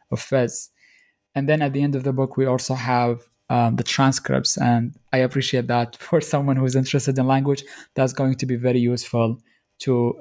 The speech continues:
read, um, the transcripts at the end of the book to get a gist of, uh, the sort of groundwork you've done for writing this book.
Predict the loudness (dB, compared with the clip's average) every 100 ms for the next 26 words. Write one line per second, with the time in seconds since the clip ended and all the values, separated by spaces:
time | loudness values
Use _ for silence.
0 | -2 0 0 -2 -10 -2 0 2 0 -2
1 | -4 0 2 2 0 -2 -2 -2 0 0
2 | 0 -2 0 2 2 0 -6 -2 0 0
3 | 0 -2 0 -2 -4 -6 _ _ _ -4
4 | 0 0 0 2 2 2 -4 -6 _ _
5 | _ -8 0 2 2 0 -2 0 -4 -2
6 | 2 2 2 0 0 0 0 -2 -2 -4
7 | -4